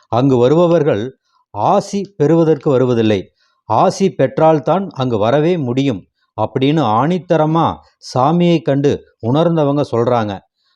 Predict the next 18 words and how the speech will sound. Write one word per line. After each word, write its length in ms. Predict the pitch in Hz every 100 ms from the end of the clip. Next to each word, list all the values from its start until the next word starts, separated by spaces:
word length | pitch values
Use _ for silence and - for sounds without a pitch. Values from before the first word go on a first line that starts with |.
| _
அற்புதங்களை, 640 | - 135 - 208 190 180 160 95 _ -
மிராக்கள் 580 | 98 120 165 185 - 123 - _ _ -
நம்புறவங்க 600 | 117 175 190 175 156 139
மட்டும்தான் 520 | 123 - 123 131 156 _ _
இந்த 320 | 113 165 202 190
ஸ்தலத்துக்கு 680 | - 135 160 151 - 139 180 - _
தடம் 300 | - 123 165
பதிக்கவும் 540 | 151 139 135 123 131 165 _ _ _ -
குடவாசல் 640 | 156 196 190 180 170 170
சுவாமியை 480 | - 143 143 135 131
பார்க்கவும் 600 | - 120 147 147 160 151
முடியும்னு 480 | 127 123 127 139 170 92 - _ _ -
ஊர்ஜிதமா 800 | 113 190 214 156 170 160 151 170 170 -
சொல்றாங்க. 500 | - 120 131 120 104 - _ _ _ _ _ _ -
குடவாசல் 640 | 147 214 214 - 196 -
சாமியின் 500 | 165 156 147 143 98
சிறப்புகள் 640 | - - 135 170 - 165 160 104
ஏராளம். 500 | 123 139 147 135 95